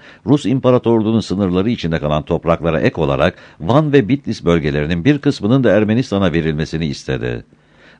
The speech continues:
Dipnot, Cebesoy, Moskova Hatıraları, sayfa yüz altı, yüz yedi.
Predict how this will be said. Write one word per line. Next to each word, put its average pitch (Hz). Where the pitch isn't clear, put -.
Dipnot, 107
Cebesoy, 76
Moskova 69
Hatıraları, 65
sayfa 69
yüz 69
altı, 69
yüz 76
yedi. 62